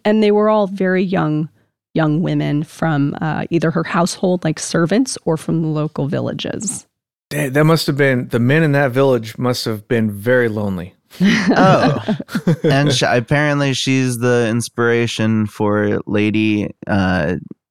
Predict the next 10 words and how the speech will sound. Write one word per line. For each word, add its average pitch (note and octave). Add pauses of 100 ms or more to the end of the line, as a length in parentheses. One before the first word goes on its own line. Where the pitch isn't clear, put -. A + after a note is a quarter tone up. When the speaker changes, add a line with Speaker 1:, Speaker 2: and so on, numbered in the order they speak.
(260)
Speaker 3:
oh A2+
man, G2 (420)
Lady A2+
in G#2
Resident G#2
Evil. G2+ (480)
Speaker 1:
Oh. A#3 (200)
Speaker 3:
The G2+
newest G#2
one, G#2